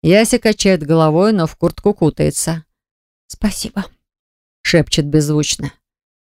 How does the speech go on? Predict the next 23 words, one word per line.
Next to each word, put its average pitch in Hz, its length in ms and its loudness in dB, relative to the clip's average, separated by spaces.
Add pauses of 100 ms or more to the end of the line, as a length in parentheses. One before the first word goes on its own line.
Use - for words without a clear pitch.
(140)
"Давай 156 200 4
я 175 40 2
позвоню 156 400 0
в - 60 -18
полицию". 160 540 -2 (520)
Предлагаю 165 460 4
сразу. 151 400 -4 (540)
Может 165 320 2
быть, 156 200 0
эти 156 140 0
придурки 165 500 0
еще 160 180 -2
не 160 100 2
успели 185 340 2
далеко 156 340 0
уехать? - 500 -4 (580)
"Н-, 202 560 0
не 220 140 4
надо 185 300 0
полицию". 170 560 -6 (600)
Отчаянно 165 720 2
машет 156 380 -2
головой. 151 540 0